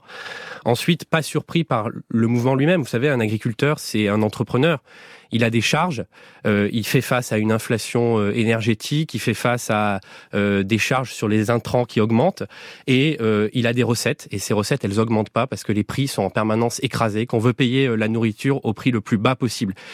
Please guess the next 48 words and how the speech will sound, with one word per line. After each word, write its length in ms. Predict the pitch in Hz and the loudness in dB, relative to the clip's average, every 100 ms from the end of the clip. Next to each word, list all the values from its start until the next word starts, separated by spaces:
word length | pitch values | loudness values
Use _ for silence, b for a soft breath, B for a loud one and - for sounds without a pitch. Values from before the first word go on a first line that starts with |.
| B B - | B B -4
Et 80 | 117 | 0
puis, 260 | 175 185 185 B - | 2 2 0 B -4
on 140 | 120 | -2
déverse 380 | 123 147 165 - | 0 2 0 -2
sur 180 | - 131 | -4 -2
lui 300 | 143 185 - | 0 0 0
un 140 | 117 | -2
tombereau 440 | 113 156 147 127 170 | 0 0 2 2 2
de 100 | 123 | 4
normes. 420 | 117 123 196 87 B B B | 4 2 0 -6 B B B
Alors, 300 | - 110 101 - | -4 -2 -2 -4
euh, 140 | 98 110 | -6 -4
évidemment, 420 | 113 127 143 202 | -2 0 2 2
les 140 | 127 | 2
normes 280 | 117 156 135 | 2 0 -2
sont 240 | - 113 | -4 -4
souvent 380 | 107 - 123 123 | -4 -2 0 2
nécessaires 480 | 117 - 170 226 226 | 2 0 0 0 -2
pour 160 | 117 - | -8 -4
faire, 200 | 120 110 | -2 0
euh, 120 | 107 | 0
évoluer 380 | 123 120 123 131 | 0 0 0 -2
certaines 320 | 117 113 104 | -2 -4 -4
pratiques, 340 | - - 214 | -4 -4 -2
mais 80 | 214 | 0
on 100 | 123 | 0
peut 120 | 123 | 0
pas 160 | 160 233 | 0 -2
faire 260 | - 143 - | -2 -8 -2
porter 400 | 151 - 180 165 | -4 0 0 0
sur 400 | - - 143 - B B B | -2 0 0 -2 B B B
les 120 | 123 | -2
seuls 300 | 120 - 202 | 2 2 0
producteurs 640 | - 175 131 135 - 214 185 | 2 0 0 -4 0 2 2
agricoles 480 | 120 113 143 139 113 | -2 -2 -2 -2 -4
qui 140 | - | -6
sont 260 | - 185 156 B B B - | 0 0 -2 B B B 0
le 140 | 123 | 2
maillon 400 | 139 165 170 196 | 4 4 4 2
le 100 | 147 | 2
plus 160 | - 120 | 0 -2
vulnérable 600 | 117 170 165 160 175 120 | 2 4 4 2 0 -2
de 60 | |
la 100 | 117 | -2
chaîne 380 | 113 - 160 131 | -2 0 0 0
agricole 420 | 120 110 110 135 127 | -4 -4 -2 -2 0
et 60 | |
alimentaire, 540 | 107 110 113 - 170 | -2 0 -2 2 0